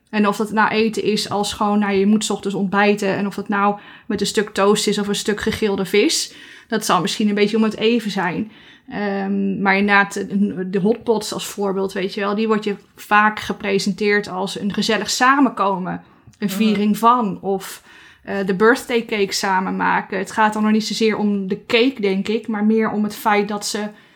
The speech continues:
Speaker 1: met z'n allen iets aan het doen zijn wat te maken heeft met die verjaardag. En eten is daar gewoon een groter onderdeel van dan dat je dat hier soms ziet. En,
Speaker 2: Ja.
Speaker 1: eh, dat keert dan ook weer terug in dat, in dat mood zetten, hè, van als je dan het eten laat zien wat een belangrijk onderdeel is van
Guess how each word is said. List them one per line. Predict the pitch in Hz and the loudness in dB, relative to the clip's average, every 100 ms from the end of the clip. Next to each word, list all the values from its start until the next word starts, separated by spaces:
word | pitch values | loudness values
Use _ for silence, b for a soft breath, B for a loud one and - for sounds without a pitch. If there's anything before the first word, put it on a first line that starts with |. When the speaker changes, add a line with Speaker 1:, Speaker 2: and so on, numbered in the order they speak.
| b | b
Speaker 1:
met | 220 220 | -2 0
z'n | - 214 - | -2 -4 2
allen | 254 277 269 | 4 4 2
iets | 233 220 | -4 -2
aan | 226 | -2
het | 226 | 0
doen | 202 240 226 | 2 2 2
zijn | 214 214 | 0 -2
wat | 208 | -4
te | 208 | -4
maken | 202 214 226 202 | 2 4 2 0
heeft | 202 214 214 | -2 -2 0
met | 214 208 | -2 -2
die | 185 | -4
verjaardag. | 196 196 220 220 - - - B B B - | -2 2 4 2 -2 -10 -14 B B B -8
En | 214 202 | -4 -2
eten | 214 247 240 | 4 4 4
is | 208 - | -2 0
daar | 208 | -2
gewoon | 208 208 | 0 -2
een | 202 | -2
groter | - 208 214 208 | -2 0 0 -2
onderdeel | 208 202 202 196 | -2 0 0 0
van | 208 190 190 | -4 -4 -4
dan | 190 190 196 B B B | -2 -2 -4 B B B
dat | 202 | 0
je | 196 | 2
dat | 190 | 0
hier | 190 214 | 0 -2
soms | 214 190 - - | -2 -4 -4 -4
ziet. | 214 - - b b b b b | -6 -8 -16 b b b b b
En, | - 190 190 190 | -6 -2 0 4
Speaker 2:
Ja. | 208 214 170 190 196 | 8 8 6 2 -6
Speaker 1:
eh, | 190 | -4
dat | 202 202 208 | -4 -4 -4
keert | 208 190 | -2 -2
dan | 196 | -2
ook | 196 | -4
weer | 196 | -4
terug | 214 208 | -2 -2
in | 202 | -4
dat, | 190 | -4
in | - | -4
dat | 190 - | -6 2
mood | 202 220 233 | 4 4 2
zetten, | 247 233 240 | 0 0 0
hè, | 214 240 277 | 2 2 0
van | - 185 | -4 0
als | 208 208 | 0 0
je | |
dan | 196 196 | -2 -4
het | 190 | -2
eten | 202 202 202 | 2 2 2
laat | 202 - | -4 -2
zien | - 220 208 196 | -2 0 2 2
wat | 202 202 | 0 0
een | 196 | 0
belangrijk | 202 208 196 196 | 0 0 0 -2
onderdeel | 208 202 196 196 - | -2 0 2 2 0
is | 214 208 - | 0 0 -2
van | - 220 208 196 | 0 4 4 2